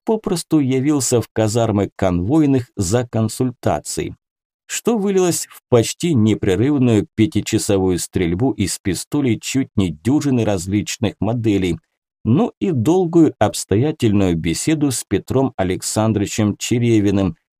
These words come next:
полковником и командиром конвойного полка.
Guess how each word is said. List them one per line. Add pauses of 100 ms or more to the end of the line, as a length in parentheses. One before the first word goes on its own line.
полковником
и
командиром
конвойного
полка.